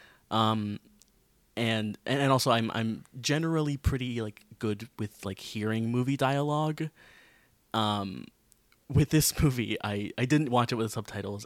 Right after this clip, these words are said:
at, like, any of the times I've seen it, and it is, yeah, it is. I'm, there are times when I'm like, "Jesus, like, Chris,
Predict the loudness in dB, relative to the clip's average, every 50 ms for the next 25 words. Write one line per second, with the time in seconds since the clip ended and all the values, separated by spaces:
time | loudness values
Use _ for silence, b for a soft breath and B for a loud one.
0 | -6 -4 -4 -4 -6 -8 -10 -10 -10 -10 _ _ _ _ _ -4 -2 -2 -2 -2
1 | -2 -4 -4 -4 -4 -4 -6 -6 -6 -6 -6 -6 -6 -4 -4 -4 -4 -4 -6 -6
2 | -8 -8 -10 -10 B B B B B B B B B B B B -2 0 2 2
3 | 2 4 4 6 6 6 4 4 2 0 0 0 -2 -4 4 6 6 8 8 6
4 | 4 2 0 0 0 0 -2 -2 -2 -4 -8 -12 -18 _ _ _ _ -8 -8 -6
5 | -6 -6 -8 -10 -8 -6 -6 -6 -6 -6 -8 -8 -8 -8 -8 -6 -6 -4 -4 -6